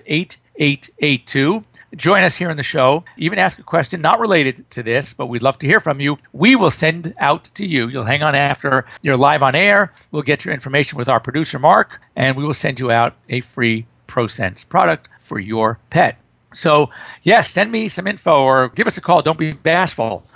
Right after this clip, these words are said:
What, the way it worked here in L A is there was a movement some years ago to actually take these quote-unquote pet stores, and some of them are very highly or were highly visible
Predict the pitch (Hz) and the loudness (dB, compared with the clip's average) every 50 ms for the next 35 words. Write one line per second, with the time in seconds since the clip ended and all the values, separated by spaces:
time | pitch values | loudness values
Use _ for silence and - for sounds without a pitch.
0 | _ - - - - - 170 185 202 - 262 226 214 - - - 175 202 196 156 | _ -2 -2 -2 0 2 2 2 2 2 4 4 2 2 2 -2 -2 -2 0 0
1 | 131 123 143 165 143 110 104 110 - - 123 117 113 123 131 123 - - 151 202 | 0 2 2 2 2 2 0 -4 -6 -6 -6 -4 -4 -6 -6 -10 -8 -4 -4 -4
2 | - - 165 156 175 190 165 165 156 131 - 151 135 131 160 208 196 143 127 - | -2 -4 -2 -2 -2 -2 0 -2 -4 -4 -6 -8 -4 -2 -2 -2 -2 -2 -2 0
3 | 110 98 92 104 117 - _ _ _ - - 170 160 151 147 - - - - 175 | 0 0 0 -2 -6 -12 _ _ _ -2 2 4 4 4 2 0 -2 -2 0 0
4 | 185 170 - - - 208 208 196 196 208 202 202 208 _ _ _ _ - - 143 | 0 0 -2 -6 -6 -4 -2 0 0 0 0 -2 -6 _ _ _ _ -6 -2 2
5 | 165 202 247 - - - - - _ _ _ - 156 160 160 151 - - _ - | 2 2 2 0 -4 -12 -18 -20 _ _ _ -2 0 0 0 0 -2 -6 _ -4
6 | - 165 185 190 202 - 151 160 - - 143 156 160 - - - 98 90 92 120 | 0 0 2 2 0 -2 -2 -2 0 0 0 0 0 -2 -6 -10 -10 -10 -10 -12
7 | 123 - - _ _ _ _ _ - 147 - 226 262 269 226 - 185 165 156 127 | -16 -20 -20 _ _ _ _ _ -4 0 0 0 2 2 0 2 2 0 0 2
8 | 135 156 190 196 143 - - 107 135 170 175 175 175 180 156 120 107 98 110 147 | 2 2 2 2 0 -2 -2 0 2 2 2 0 -2 -2 -2 -4 -4 0 2 2
9 | 180 190 147 101 113 127 143 160 165 147 131 147 143 127 147 131 139 135 139 139 | 4 4 4 2 2 2 0 0 -2 -2 -2 -2 -2 -2 -4 -4 -4 -4 -4 -4
10 | 131 | -8